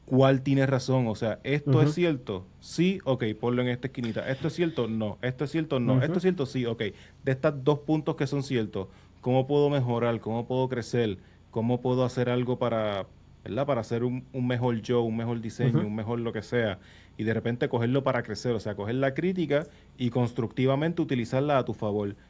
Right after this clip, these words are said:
Speaker 1: Y no que se convierta en, "Ay, yo no sirvo, yo no
Speaker 2: Ujú.
Speaker 1: sé, eh, me voy a quitar", ¿entiendes?
Speaker 2: Sí, sí,
Speaker 1: También,
Speaker 2: sí, hijo.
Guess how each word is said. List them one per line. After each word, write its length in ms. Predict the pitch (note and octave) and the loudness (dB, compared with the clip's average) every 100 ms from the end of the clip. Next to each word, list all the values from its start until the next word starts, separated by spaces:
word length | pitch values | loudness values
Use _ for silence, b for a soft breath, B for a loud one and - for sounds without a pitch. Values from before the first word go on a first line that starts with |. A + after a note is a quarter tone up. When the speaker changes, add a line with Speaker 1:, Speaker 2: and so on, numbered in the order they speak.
| b - | b -6
Speaker 1:
Y 300 | A2 A#2+ A#2 | -4 0 0
no 160 | A2+ | 0
que 100 | A#2 | -2
se 160 | A2 B2+ | -2 0
convierta 420 | C3 B2+ C3+ C3 | 0 2 2 2
en, 120 | B2 | 2
"Ay, 260 | A2+ A#2 A2+ | 2 2 0
yo 140 | G#2 | -2
no 100 | G#2 | -6
sirvo, 840 | G2+ A#2+ A#2+ A#2+ A2+ A2 G#2+ G#2+ A2 B B | -6 -2 0 0 0 0 0 0 -4 B B
yo 140 | - A2+ | -2 4
no 100 | C3+ | 6
Speaker 2:
Ujú. 0 | |
Speaker 1:
sé, 720 | C3+ A#2 A#2 A#2 A#2 A2+ A2+ B B - | 6 6 4 4 4 2 0 B B -4
eh, 680 | A2 A2 G#2+ G2+ F#2+ F#2+ G2 | -2 0 -2 -2 -6 -8 -8
me 140 | G#2+ | -6
voy 140 | A2 A#2 | -2 -2
a 60 | |
quitar", 640 | A#2+ B2 A#2 A2+ A2+ A2 G#2+ | -2 -2 0 2 2 2 0
¿entiendes? 540 | G2+ G2 B2 A2 F#2 F#2+ - - - - - - - B B B | -2 -2 0 0 -2 -8 -16 -20 -20 -20 -20 -20 -16 B B B
Speaker 2:
Sí, 240 | - C3 A#2+ | 0 2 2
sí, 180 | A#2+ A#2+ | 2 2
Speaker 1:
También, 20 | |
Speaker 2:
sí, 300 | A2+ C3 A#2+ | 6 6 4
hijo. 240 | A#2 - | 0 -8